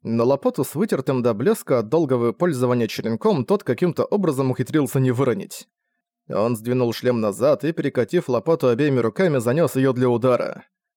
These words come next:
Тави машинально прикрыл голову руками. «Фредерик!» крикнул он. «Фред, это ж я!»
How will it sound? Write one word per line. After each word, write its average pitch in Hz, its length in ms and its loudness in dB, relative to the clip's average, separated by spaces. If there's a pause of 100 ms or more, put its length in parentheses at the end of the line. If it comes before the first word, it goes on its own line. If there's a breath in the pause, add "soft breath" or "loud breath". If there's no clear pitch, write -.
Тави 151 300 0
машинально 139 640 2
прикрыл 139 420 0
голову 135 380 2
руками. 127 560 -2 (500)
«Фредерик!» 180 720 2 (380)
крикнул 135 420 0
он. 123 280 0 (440)
«Фред, 220 320 0
это 196 100 -2
ж - 120 -4
я!» 208 320 2